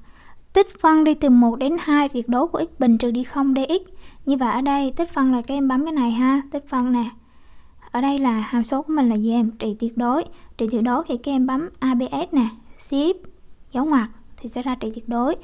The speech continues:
Nhớ là phải có dấu trị tuyệt đối các em nhé. X bình trừ đi không, x bình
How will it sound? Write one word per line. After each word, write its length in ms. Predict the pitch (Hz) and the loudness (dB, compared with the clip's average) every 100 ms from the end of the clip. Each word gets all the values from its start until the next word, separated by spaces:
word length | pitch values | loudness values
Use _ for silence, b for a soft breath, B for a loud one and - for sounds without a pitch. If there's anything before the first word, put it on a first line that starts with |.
| B B | B B
Nhớ 280 | 254 269 294 | 0 4 4
là 80 | 359 | 2
phải 100 | - | -4
có 160 | - 277 | -4 -4
dấu 220 | 294 311 | -2 -2
trị 120 | 262 | -4
tuyệt 140 | 226 220 | -4 -2
đối 200 | 226 277 | -2 -4
các 100 | 285 | 0
em 140 | 254 | 4
nhé. 200 | 269 294 b b b - | 4 0 b b b -6
X 180 | 339 277 | -2 0
bình 240 | 262 233 | 4 4
trừ 140 | 240 | 2
đi 140 | 233 254 | -2 -4
không, 360 | - 262 254 220 - - - | -2 2 2 2 -6 -20 -12
x 200 | - - | -12 -6
bình 260 | 254 220 | 0 0